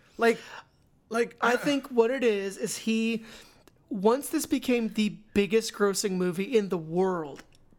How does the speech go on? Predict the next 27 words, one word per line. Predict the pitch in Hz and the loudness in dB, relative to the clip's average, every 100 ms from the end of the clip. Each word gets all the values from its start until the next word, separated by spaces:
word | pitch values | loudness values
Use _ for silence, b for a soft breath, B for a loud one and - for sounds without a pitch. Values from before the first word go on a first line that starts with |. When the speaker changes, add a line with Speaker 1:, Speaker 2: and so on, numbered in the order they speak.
| _ | _
Speaker 2:
period, | - 247 226 180 139 131 - b b | -2 2 2 0 -6 -12 -20 b b
fully, | - - 220 170 139 180 - B B B B B | -4 0 0 0 -10 -16 -20 B B B B B
that, | 220 254 - - - - - - - - _ _ _ _ _ - - _ - | 2 2 -2 -14 -20 -20 -20 -20 -20 -20 _ _ _ _ _ -20 -20 _ -2
not, | 214 240 240 214 226 | 0 0 -2 -4 -2
okay, | 214 190 | -2 -2
you | 170 247 | -2 0
and | 277 | 2
I | 262 | 2
will, | 240 220 - 269 | 0 -2 -8 0
will | 214 | 2
never | 208 196 190 | 2 0 -2
know | 185 | -2
what | 180 170 | -2 -4
that's | 160 - | -8 -8
like, | 156 104 - - B B B B | -8 -10 -14 -18 B B B B
but | 208 | 2
that's | 311 - | 2 2
gotta | 240 247 196 | 2 2 0
change | - 208 190 170 | 0 0 -2 -6
you | 131 165 | -8 -4
as | 226 208 | 0 0
a | |
person | - 220 208 226 165 175 | 0 0 2 0 -2 -2
<laughs> | |
when | 226 196 | -2 0
you've | 202 233 220 | 0 0 2
made | 214 208 185 | 2 2 0